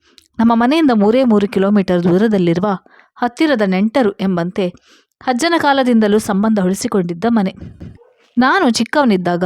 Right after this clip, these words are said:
ಶ್ರಾದ್ದಕ್ಕೋ ದೇವಕಾರ್ಯಕ್ಕೋ ಅಪ್ಪನ ಜೊತೆಗೆ ಅವರ ಮನೆಗೆ ಹೋಗುತ್ತಿದ್ದೆ. ಸ್ಕೂಲ್ ಸೇರಿದ ಮೇಲೆ ಅವರ ಮನೆಗೆ ಹೋಗಿರಲಿಲ್ಲ. ಆವತ್ತಿನ ದೇವಕಾರ್ಯಕ್ಕೆ ಹೋಗಿ ಸರಳಾಳನ್ನು ನೋಡಿ ಬಂದ ಮೇಲೆ ಮದುವೆಯಾದರೆ ಅವಳನ್ನೇ ಎಂಬ ನಿರ್ಧಾರಕ್ಕೆ ಬಂದೆ.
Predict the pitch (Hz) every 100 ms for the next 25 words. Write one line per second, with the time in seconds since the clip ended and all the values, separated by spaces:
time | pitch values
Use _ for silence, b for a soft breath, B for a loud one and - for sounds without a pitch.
0 | 180 - 202 190 190 185 - 165 175 175
1 | 185 208 185 170 160 - 185 196 311 294
2 | 214 180 175 202 185 240 196 170 175 214
3 | 190 220 254 185 170 - - - - -
4 | - 392 - 294 277 254 233 220 208 196
5 | 233 190 175 202 185 185 202 262 185 165
6 | 170 - b b b - 285 370 381 349
7 | 247 214 262 269 233 208 196 185 190 185
8 | 180 190 208 185 214 240 202 175 170 180
9 | 233 185 170 170 185 196 - b b b
10 | 262 269 320 381 285 240 233 196 208 220
11 | 233 202 185 180 170 190 208 196 180 165
12 | 170